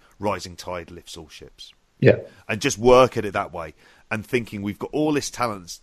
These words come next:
Speaker 1: just on YouTube and on Dark. We've got somewhere that perhaps we can send them to that seasons them up, gets them ready for television in a less pref-, pressurized environment. You know,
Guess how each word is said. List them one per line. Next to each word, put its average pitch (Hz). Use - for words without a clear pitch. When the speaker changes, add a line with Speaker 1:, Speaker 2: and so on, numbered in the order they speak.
Speaker 1:
just -
on 95
YouTube 92
and 90
on 87
Dark. 95
We've 113
got 120
somewhere 104
that -
perhaps -
we -
can -
send 113
them 104
to 98
that 85
seasons 90
them 95
up, 101
gets -
them 95
ready 107
for 104
television 104
in 92
a 92
less 90
pref-, -
pressurized 90
environment. 104
You 120
know, 95